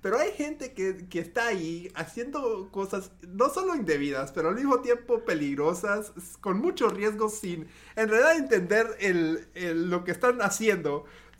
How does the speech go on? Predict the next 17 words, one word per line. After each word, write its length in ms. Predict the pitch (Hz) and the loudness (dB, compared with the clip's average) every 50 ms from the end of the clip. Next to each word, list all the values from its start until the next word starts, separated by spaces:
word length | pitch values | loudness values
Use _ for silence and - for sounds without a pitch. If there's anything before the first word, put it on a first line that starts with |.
| - _ _ _ | -20 _ _ _
solo 400 | - - - 262 269 285 269 269 | -6 2 4 4 4 4 2 0
porque, 800 | 269 233 220 208 208 208 202 190 180 185 185 185 180 170 - 165 - | 2 2 2 2 2 0 -4 -2 -2 -2 -2 -2 -4 -6 -8 -10 -8
¿cómo 240 | 190 190 185 196 190 | -6 -4 -4 -4 -2
se 100 | - 208 | -2 -2
llama? 360 | 190 185 190 175 170 170 - - | -2 0 0 -2 -2 -4 -4 -4
Lo 180 | 180 190 180 175 | 0 2 2 2
leyeron 400 | 170 175 175 196 220 226 233 226 | 4 2 4 4 4 4 4 0
en 60 | 226 | -2
internet, 640 | 220 208 185 180 180 170 190 202 208 214 214 208 170 - | -4 -2 -2 -4 -2 -2 -2 0 0 0 0 -2 -2 0
o 240 | 180 170 165 165 170 | 4 4 4 4 4
porque 260 | 170 156 156 156 151 | 2 0 0 0 -2
lo 140 | 147 147 156 | 0 0 0
vieron 300 | 180 196 196 208 202 185 | 0 0 0 0 0 0
aquí, 360 | 175 170 175 196 202 214 214 | -2 -4 -4 -6 -4 -2 0
o 260 | - 165 170 165 165 | 2 2 2 2 2
porque 340 | 165 151 147 143 147 147 139 | 0 0 0 0 -2 -4 -2
les, 200 | 139 143 143 - | 0 0 -2 -2